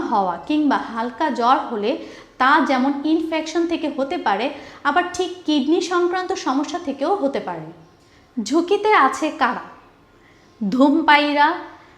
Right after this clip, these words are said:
হাই ব্লাড প্রেশার বা ডায়াবেটিসের রোগী, পরিবারের ক্যান্সারের ইতিহাস থাকলে, অতিরিক্ত ওজন বা স্থূল মোটা হওয়া। সুরক্ষার উপায়, প্রতিদিন পর্যাপ্ত পরিমাণ পানি পান করতে হবে।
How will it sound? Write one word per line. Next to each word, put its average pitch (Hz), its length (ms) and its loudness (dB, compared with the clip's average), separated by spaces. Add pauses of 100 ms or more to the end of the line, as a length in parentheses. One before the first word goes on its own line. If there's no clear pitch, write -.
(160)
হাই 254 260 4
ব্লাড 269 380 4
প্রেশার 285 420 0
বা 240 160 -2
ডায়াবেটিসের 269 840 -2
রোগী, 220 340 -2 (480)
পরিবারের 330 580 2
ক্যান্সারের 302 600 0
ইতিহাস 330 400 0 (100)
থাকলে, 240 280 -6 (100)
অতিরিক্ত 311 460 -4 (160)
ওজন 247 340 0 (120)
বা 214 80 4 (120)
স্থূল 294 340 -4
মোটা 220 300 -2
হওয়া। 170 280 -8 (480)
সুরক্ষার 339 580 2
উপায়, 185 300 -2 (560)
প্রতিদিন 392 480 2
পর্যাপ্ত 302 460 0
পরিমাণ 285 420 2 (140)
পানি 269 240 4
পান 254 280 -2
করতে 190 240 -8
হবে। 170 280 -10